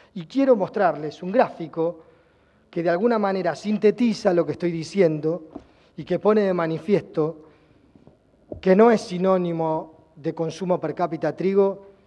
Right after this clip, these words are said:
símbolo de obesidad de la población. Entonces tenemos que hurgar por otros lados de cuál es el problema de la dieta. Fíjense,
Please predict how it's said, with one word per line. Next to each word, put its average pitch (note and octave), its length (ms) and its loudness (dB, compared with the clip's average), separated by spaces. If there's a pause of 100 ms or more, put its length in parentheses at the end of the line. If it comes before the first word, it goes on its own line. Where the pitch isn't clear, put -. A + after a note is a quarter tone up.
(140)
símbolo E3 540 0
de D3+ 60 -2
obesidad D3+ 400 -2
de D3+ 100 -4
la C#3+ 140 -6
población. C3+ 640 -8 (420)
Entonces - 380 -12
tenemos E3 340 2
que E3+ 100 -4
hurgar D#3+ 440 2
por D3+ 140 2
otros D3+ 220 0
lados D3+ 300 0
de B2+ 80 -6
cuál C#3 180 -4
es B2+ 120 -10
el B2+ 80 -12
problema B2 340 -10
de A#2+ 60 -12
la A#2+ 80 -12
dieta. A2+ 360 -16 (320)
Fíjense, F#3 500 -4